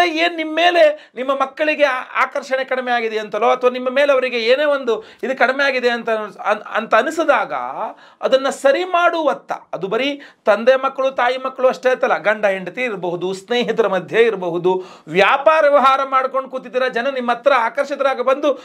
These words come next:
ನಿಮ್ಮೊಂದಿಗೆ ವ್ಯವಹರಿಸಬೇಕು ಅಂತಂದಾಗ್ಲೂ ಸಹ ಇದೊಂದು ಉತ್ತಮ ರೀತಿಯಲ್ಲಿ, ನಾನ್ ರಿಪೀಟ್ ಮಾಡ್ತಾ ಇದ್ದೀನಿ, ಉತ್ತಮ ವಿಧಾನದಲ್ಲಿ ಅಂತ.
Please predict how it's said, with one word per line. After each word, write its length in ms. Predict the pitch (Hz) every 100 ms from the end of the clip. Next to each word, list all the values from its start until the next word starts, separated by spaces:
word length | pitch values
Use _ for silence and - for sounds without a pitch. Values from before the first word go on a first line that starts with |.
| -
ನಿಮ್ಮೊಂದಿಗೆ 540 | 180 226 302 320 330 349
ವ್ಯವಹರಿಸಬೇಕು 840 | 294 285 277 269 262 262 262 247
ಅಂತಂದಾಗ್ಲೂ 680 | 226 240 247 233 220 214 254
ಸಹ 200 | 285 233 208 151 151 202 - - -
ಇದೊಂದು 280 | 247 277 349
ಉತ್ತಮ 480 | 277 277 _ 392 381
ರೀತಿಯಲ್ಲಿ, 720 | 349 320 - 233 175 143 - _ _ _ _ _ _ _ _ _
ನಾನ್ 200 | 156 202
ರಿಪೀಟ್ 360 | 214 226 311 320
ಮಾಡ್ತಾ 280 | 277 254 220
ಇದ್ದೀನಿ, 240 | 202 247
ಉತ್ತಮ 540 | 294 349 294 - 403 392
ವಿಧಾನದಲ್ಲಿ 800 | 339 320 269 262 254 226 202 180
ಅಂತ. 220 | 151 185